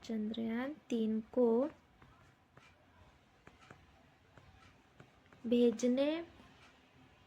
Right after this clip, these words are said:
में कितना खर्चा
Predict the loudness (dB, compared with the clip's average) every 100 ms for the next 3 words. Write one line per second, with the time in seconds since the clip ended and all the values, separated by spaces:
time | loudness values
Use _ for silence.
0 | -20 -20 _ -20 -20 _ -8 -4 -2 0
1 | -2 -4 -10 -20 -20 -20 -20 -20 -20 _
2 | _ _ _ -20 -20 -20 -20 _ -20 -20
3 | -20 -20 -20 -20 -20 -20 -20 -20 -20 -20
4 | -10 -10 -6 -2 -2 -2 -4 -8 -14 -20
5 | -20 -20 -20 -20 -20 -20 -20 -20 -20 -20
6 | -20 _ _ -20 -20 -20 -20 -20 -20 _
7 | -14 -6 -4 -4 -6 -6 -4 -4 -6